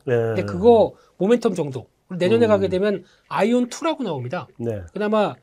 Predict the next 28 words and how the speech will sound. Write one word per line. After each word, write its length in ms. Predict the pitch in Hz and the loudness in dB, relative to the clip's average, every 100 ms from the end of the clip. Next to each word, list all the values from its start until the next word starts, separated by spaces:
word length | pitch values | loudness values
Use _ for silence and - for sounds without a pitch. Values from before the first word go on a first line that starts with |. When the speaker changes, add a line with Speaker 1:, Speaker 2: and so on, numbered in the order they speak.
| _ - | _ -8
Speaker 2:
리니지 240 | 185 214 | -6 -2
말고 560 | 220 160 165 - 208 175 | -2 -2 -2 2 2 2
성공했던, 720 | 190 233 220 208 190 165 127 120 _ _ - | -2 -4 -4 -2 -4 -4 -8 -14 _ _ -10
어, 320 | 151 147 139 135 | -6 -6 -6 -8
저기 220 | - 180 160 | -6 -4 0
아이온이 400 | 175 247 226 180 - _ _ - | 2 2 0 -4 -8 _ _ -6
그 80 | |
아이피가 320 | - 190 226 196 | -2 0 0 0
있는데 340 | 135 143 190 - - | -2 -4 -4 -6 -8
Speaker 1:
네. 200 | 104 85 - | -8 -8 -2
Speaker 2:
이거 200 | 214 240 | 2 4
가지고는 540 | 240 208 214 220 202 | 4 0 -2 -2 0
내년에 540 | 170 175 190 185 190 | 0 0 0 0 0
한번 260 | 190 208 214 | -2 -2 -6
또 100 | 214 | -8
살짝 460 | - 185 185 214 - | -8 -8 -6 -8 -6
반짝할 760 | - 170 - _ 220 208 - | -8 -10 -12 _ -6 -6 -6
수 140 | 247 262 | -6 -6
있지 200 | 165 202 | -2 -2
않을까 240 | 170 170 | -2 -4
싶은데 480 | 180 - 143 180 - - | -10 -10 -6 -6 -8 -8
Speaker 1:
네. 220 | 117 98 - | -6 -6 -8
Speaker 2:
그래도 200 | 175 202 | -4 -4
지금 300 | 180 220 226 | -2 -2 2
같은 560 | 208 196 208 190 135 _ _ _ | 2 2 0 -2 -4 _ _ _
엔씨 180 | 175 190 | -6 -4
소프트의 380 | 208 202 - 190 | -6 -10 -6 -6
분위기는 400 | 160 160 127 107 | -4 -8 -8 -12